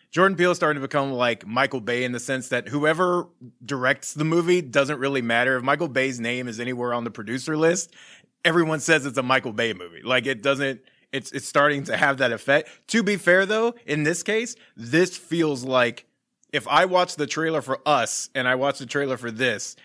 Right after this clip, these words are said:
there are so many similarities in, like, how it's paced,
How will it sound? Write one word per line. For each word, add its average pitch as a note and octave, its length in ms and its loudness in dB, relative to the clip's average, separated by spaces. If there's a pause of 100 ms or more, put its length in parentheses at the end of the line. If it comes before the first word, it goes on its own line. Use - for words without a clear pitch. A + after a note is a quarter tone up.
(140)
there C3+ 120 2
are A2+ 100 2
so F3 420 0
many D3+ 420 -2
similarities A#2+ 760 -2
in, G2+ 80 -12
like, G2 220 -10
how F#2+ 160 -10
it's D#2+ 100 -16
paced, - 560 0